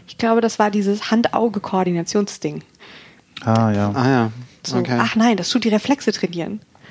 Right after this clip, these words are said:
Speaker 3: Und also, Tetris.
Speaker 2: Tetris.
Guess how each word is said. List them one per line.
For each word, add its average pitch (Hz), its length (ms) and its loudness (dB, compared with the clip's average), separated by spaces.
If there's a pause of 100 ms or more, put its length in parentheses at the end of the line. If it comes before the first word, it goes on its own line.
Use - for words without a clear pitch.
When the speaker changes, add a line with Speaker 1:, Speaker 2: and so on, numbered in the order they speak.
(400)
Speaker 3:
Und 107 320 -6 (220)
also, 120 280 0 (200)
Tetris. - 480 0 (120)
Speaker 2:
Tetris. 95 340 -2